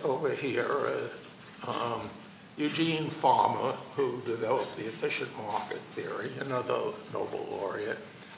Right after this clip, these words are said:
uh, Michael Jensen, who was at Chicago and at Harvard,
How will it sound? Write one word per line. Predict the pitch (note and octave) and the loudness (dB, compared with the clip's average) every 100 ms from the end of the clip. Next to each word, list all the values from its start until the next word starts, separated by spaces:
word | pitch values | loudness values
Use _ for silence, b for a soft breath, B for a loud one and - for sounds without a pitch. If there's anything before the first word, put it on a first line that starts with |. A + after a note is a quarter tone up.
| B - | B -8
uh, | B2 B2 C#3+ D#3+ - - - D3 | -4 -2 -2 -6 -10 -16 -8 2
Michael | E3+ F3 D#3+ C3 | 4 6 4 4
Jensen, | - B2+ - - B2 C3 B2 | 4 4 4 2 0 -2 -4
who | B2+ A#2 A#2+ | -2 -2 -2
was | A2 A2+ A2+ | 0 -2 -2
at | A2+ A#2 - | -2 -2 -2
Chicago | - A#2+ A2+ - C3 G#2+ A2 G#2 G#2+ A2+ | -4 -2 -4 0 2 4 2 2 4 4
and | G#2 A#2 A2+ | 4 4 4
at | A#2 - | 2 2
Harvard, | - A#2+ A2 A#2 | 4 4 4 2